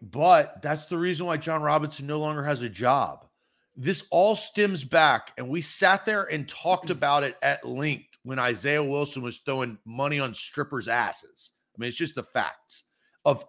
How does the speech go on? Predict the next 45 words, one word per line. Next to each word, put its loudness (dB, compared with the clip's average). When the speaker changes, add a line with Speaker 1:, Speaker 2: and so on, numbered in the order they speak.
Speaker 1:
that 8
was 4
going 0
to -4
kill 0
them -8
years 2
down 6
the 0
road. 0
When 2
Speaker 2:
Yeah. 10
Speaker 1:
was 10
he 6
drafted? 8
Speaker 2:
Uh, -2
what 0
year? 4
When, 2
like, 0
uh, -2
yeah, -14
a-, 2
late 10
April 8
of 2
twenty 2
twenty, 0
twenty-ninth 0
overall. 0
So, -2
you -6
know, 0
Speaker 1:
It 4
Speaker 2:
nine 6
P 4
M 6
Speaker 1:
only 0
took -
Speaker 2:
on -
a 2
Speaker 1:
two 4
Speaker 2:
Thursday 6
Speaker 1:
years. 4
Speaker 2:
night. -2